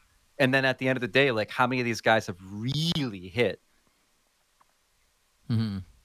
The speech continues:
Speaker 2: Do, do you not think, though, that if they're gonna bring in, again, let's get ahead of ourselves here. If they're gonna bring in a high-level netminder, okay?
Speaker 1: Mm-hmm.
Speaker 2: And let's just say, for sake of argument, because the whispers were all out there last season, let's say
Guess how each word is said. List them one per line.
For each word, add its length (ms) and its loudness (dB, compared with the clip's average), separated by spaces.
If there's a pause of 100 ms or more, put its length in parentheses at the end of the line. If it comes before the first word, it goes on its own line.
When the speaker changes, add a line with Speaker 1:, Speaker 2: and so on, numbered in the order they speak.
(500)
Speaker 2:
Do, 160 4
do 140 0
you 100 4
not 200 0
think, 260 -6
though, 360 -4
that 160 -2
if 160 -2
they're 120 4
gonna 220 -2
bring 300 -4
in, 440 -6 (100)
again, 240 0
let's 120 -4
get 120 2
ahead 160 2
of 80 0
ourselves 400 -2
here. 140 -8 (520)
If 140 2
they're 100 4
gonna 240 2
bring 280 0
in 420 -2 (420)
a 40 2
high-level 880 2 (120)
netminder, 720 -2 (680)
okay? 200 2
Speaker 1:
Mm-hmm. 60 0 (380)
Speaker 2:
And 80 6
let's 140 4
just 180 2
say, 160 4
for 160 -2
sake 300 2
of 200 2
argument, 440 0
because 220 -2
the 40 -2
whispers 400 2
were 100 0
all 220 0
out 220 -2
there 160 2
last 280 0
season, 320 -4
let's 140 -2
say 240 0